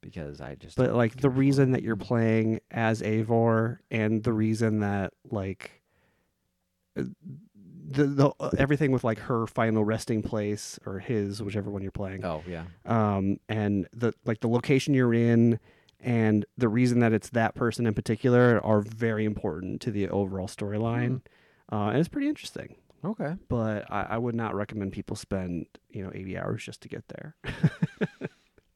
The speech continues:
Speaker 1: 'Cause was it, I think a long time ago we talked about this, but was this, was this game where the, the one where the side stuff was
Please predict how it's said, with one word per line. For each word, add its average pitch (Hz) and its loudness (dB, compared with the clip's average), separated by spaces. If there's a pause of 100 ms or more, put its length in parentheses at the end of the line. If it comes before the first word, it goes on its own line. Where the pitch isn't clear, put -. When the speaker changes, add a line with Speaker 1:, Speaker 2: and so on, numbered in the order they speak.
(200)
Speaker 1:
'Cause 170 0
was 185 0
it, 202 -2
I 147 -6
think 214 -4
a 208 -6
long 160 -4
time 110 -6
ago 95 -4
we 90 -4
talked 82 -8
about 82 -6
this, 82 -10
but 90 -8
was 110 -6
this, - -4 (280)
was 123 -6
this 180 -2
game 190 -2
where 165 0
the, 113 -2
the 101 -6
one 113 0
where 104 0
the 85 -8
side 95 -4
stuff 101 -4
was 90 -8